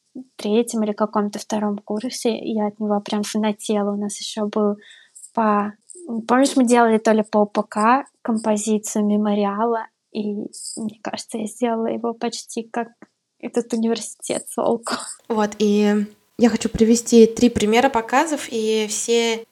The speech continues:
Speaker 2: из них были при, э, Николя Гискьери. Видимо, он очень интересуется и любит архитектуру,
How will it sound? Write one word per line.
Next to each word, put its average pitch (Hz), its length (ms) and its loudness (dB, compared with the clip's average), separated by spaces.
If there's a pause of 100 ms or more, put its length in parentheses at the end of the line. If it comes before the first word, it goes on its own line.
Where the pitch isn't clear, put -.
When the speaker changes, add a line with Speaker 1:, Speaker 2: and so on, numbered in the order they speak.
Speaker 2:
из 208 180 -4
них 220 260 0
были 226 340 4
при, 214 640 -2 (540)
э, 208 120 -4
Николя 208 760 2 (260)
Гискьери. 226 800 0 (500)
Видимо, 196 440 -4
он 202 160 0
очень 196 540 -6
интересуется 214 640 -4
и 208 60 0
любит 202 280 -8
архитектуру, 269 800 -6